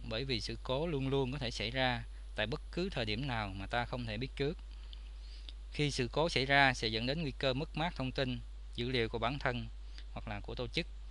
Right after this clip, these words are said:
Vì vậy chúng ta cần một chính sách sao lưu giúp dự phòng cho dữ liệu của chúng ta. Trước khi tiến hành sao lưu dữ liệu, chúng ta cần vạch ra một kế hoạch sao lưu rõ ràng. Chúng ta cần nắm rõ dữ liệu của chúng ta được lưu ở đâu,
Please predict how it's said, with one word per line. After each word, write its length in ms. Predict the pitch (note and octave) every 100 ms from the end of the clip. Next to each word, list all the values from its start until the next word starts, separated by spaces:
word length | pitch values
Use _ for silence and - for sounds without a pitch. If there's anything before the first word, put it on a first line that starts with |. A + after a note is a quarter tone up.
| - - - - - - - -
Vì 120 | A#2+ A2+
vậy 180 | G#2+
chúng 180 | A2+ D#3
ta 140 | D3+ C#3+
cần 280 | - G#2+
một 120 | G#2+ -
chính 140 | D3+
sách 140 | D3+
sao 200 | - C#3+
lưu 280 | C3 C3 B2 A#2 -
giúp 160 | C3+ -
dự 160 | - A2+
phòng 360 | - A#2+ G#2+ G2+ -
cho 100 | B2
dữ 140 | A#2+
liệu 160 | A#2 A2
của 80 | A2+
chúng 140 | D3
ta. 280 | C#3 B2+ G#2 - - - - - - - - - - - - - - - - -
Trước 140 | F#3
khi 140 | D3+
tiến 140 | D3 F3+
hành 160 | D3+
sao 140 | A#2+ D3
lưu 180 | D3 C3+
dữ 100 | D3
liệu, 300 | C3 A2 A2+ -
chúng 160 | D#3+ E3
ta 120 | D3+
cần 320 | - A2 A2
vạch 240 | A#2+ -
ra 160 | C3+ C3+
một 200 | B2+ -
kế 100 | D#3+
hoạch 200 | D#3 A#2+ -
sao 160 | - C3+
lưu 200 | C3 B2
rõ 220 | A2 C3+
ràng. 320 | C3 A#2 G2 - - - - - -
Chúng 160 | C#3 E3
ta 140 | D3+
cần 200 | C#3 A#2
nắm 160 | A#2 E3
rõ 340 | B2 G#2+ D3+ G3 - - - - - - -
dữ 120 | A#2 B2
liệu 280 | B2 A2
của 80 | B2+
chúng 160 | C3 D#3+
ta 160 | D3
được 140 | B2+ A#2+
lưu 200 | B2 B2+
ở 100 | D3+
đâu, 320 | D3 C#3